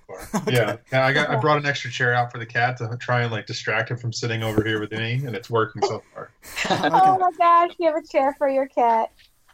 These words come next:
Speaker 3: That's great. Now, the, the thing I guess we haven't really clarified so far to those listening is, and I think we, we've touched on it a little bit, but I know you all kind of split work. So I know for you, Mister, I'm just gonna call you Muju, Mister Muju, you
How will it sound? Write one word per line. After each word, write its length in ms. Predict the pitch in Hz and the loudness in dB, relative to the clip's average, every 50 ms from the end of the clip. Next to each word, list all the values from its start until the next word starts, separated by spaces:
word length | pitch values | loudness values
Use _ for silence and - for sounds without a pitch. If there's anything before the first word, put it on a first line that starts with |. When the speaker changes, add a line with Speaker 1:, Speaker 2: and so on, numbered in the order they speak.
| - - - - - | -16 -10 -8 -4 0
Speaker 3:
That's 220 | 285 277 277 277 _ _ - | 2 2 2 0 _ _ -14
great. 360 | 226 220 220 220 208 - - _ _ _ _ _ _ _ - | -12 -12 -12 -12 -14 -14 -16 _ _ _ _ _ _ _ -2
Now, 200 | - 285 320 320 - - | 2 4 4 4 4 2
the, 140 | 262 320 - - | 0 -2 -2 0
the 120 | 254 330 | -2 -2
thing 160 | - - 403 508 539 | 0 2 2 4 4
I 60 | 381 | 4
guess 180 | 285 302 302 302 | 4 2 0 0
we 120 | 294 277 | -2 0
haven't 280 | 262 269 262 262 269 262 | 2 2 2 0 -2 -2
really 560 | - 240 240 233 233 220 220 214 202 - _ _ | -2 0 0 0 0 -2 -2 -4 -6 -8 _ _
clarified 580 | - - 247 233 233 233 240 233 220 208 196 196 | -4 0 2 4 4 2 2 2 2 2 2 0
so 180 | - 220 202 196 | -2 -2 -2 -2
far 320 | - 208 202 196 196 196 | 0 2 2 2 2 0
to 80 | 208 208 | -2 0
those 240 | 208 196 196 196 | 0 0 0 0
listening 540 | 208 202 202 208 - 208 196 190 190 190 190 - - 202 196 185 170 _ - 190 | 0 0 0 0 -4 -10 -8 -8 -8 -8 -6 -2 2 2 2 2 0 _ -12 -8
is, 400 | 190 190 185 202 - - - - _ - _ _ _ - | -6 -6 -6 -8 -12 -18 -20 -20 _ -20 _ _ _ -2
and 200 | - - - - 285 | 0 2 4 4 4
I 40 | 294 | 4
think 140 | 302 277 | 2 0
we, 80 | 269 262 | 0 -2
we've 160 | - 240 233 | -2 -4 -4
touched 200 | 233 240 226 220 240 | -2 -2 -2 0 -2
on 60 | 214 | -2
it 60 | 202 | -2
a 60 | 196 | -2
little 180 | 196 196 202 202 | 2 2 2 4
bit, 280 | 196 196 185 180 - _ - | 4 2 0 0 -2 _ 0
but 280 | - 202 202 202 190 - | 2 4 4 4 4 2
I 80 | - 226 | 2 0
know 260 | 233 254 262 285 285 | 2 4 4 4 4
you 240 | 285 262 262 269 262 | 4 0 0 2 2
all 100 | 247 247 | 2 2
kind 200 | 240 247 226 214 | 2 0 -2 -2
of 100 | 202 196 | -2 -6
split 420 | - - - _ - 208 190 180 - | -10 -14 -14 _ 0 0 0 0 0
work. 420 | 202 - - - - - _ - | -4 -2 -2 -2 -4 -6 _ -16
So 340 | - - - 220 208 208 208 | -14 -4 0 2 4 6 6
I 100 | 202 202 | 6 4
know 300 | 214 226 220 220 220 214 | 2 2 2 2 2 0
for 140 | 220 - 226 | 0 -2 -8
you, 200 | 226 214 247 254 247 | -6 -6 -4 -4 -2
Mister, 640 | 233 214 214 - - 214 202 202 196 196 196 202 _ _ _ - | -2 -4 -4 -4 0 4 6 6 6 6 4 2 _ _ _ -2
I'm 60 | - | 0
just 80 | 359 320 | 2 2
gonna 80 | 247 226 | 2 4
call 80 | 233 208 | 4 2
you 80 | 196 | 2
Muju, 340 | 202 196 185 180 175 185 - | 0 -4 -6 -6 -6 -6 -2
Mister 240 | - 240 254 247 247 | 0 -2 0 0 0
Muju, 460 | 226 247 247 233 220 196 190 196 226 - _ _ - - - _ - | 2 2 2 4 4 4 4 4 2 0 _ _ -20 -20 -20 _ -4
you 360 | 220 254 285 302 320 330 330 | 0 2 4 4 4 2 2